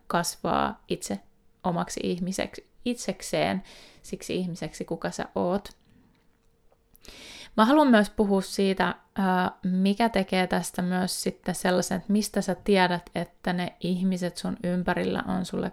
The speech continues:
kaikkein ni-, niitä sopivia ihmisiä. Ja miten sä niinku tunnistat sen energian, että onko se niinku sulle sopiva vai ei sen kyseisen ihmisen seurassa.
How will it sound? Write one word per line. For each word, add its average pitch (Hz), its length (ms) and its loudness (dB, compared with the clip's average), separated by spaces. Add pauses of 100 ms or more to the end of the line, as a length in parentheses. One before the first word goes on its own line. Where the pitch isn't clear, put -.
kaikkein - 680 -6
ni-, 185 220 -2
niitä 202 260 0
sopivia 208 600 -2
ihmisiä. 226 540 -2 (920)
Ja 180 380 2 (240)
miten 220 300 4
sä 196 80 2
niinku 180 240 0
tunnistat 185 640 0
sen 175 280 -4
energian, 185 580 0
että - 180 -6
onko 190 220 0
se 185 240 -2 (720)
niinku 190 280 0
sulle 180 340 2
sopiva 196 600 -2
vai - 140 -2
ei 190 420 -2 (280)
sen 185 280 -4
kyseisen 196 500 -4
ihmisen 190 440 -4
seurassa. - 640 -2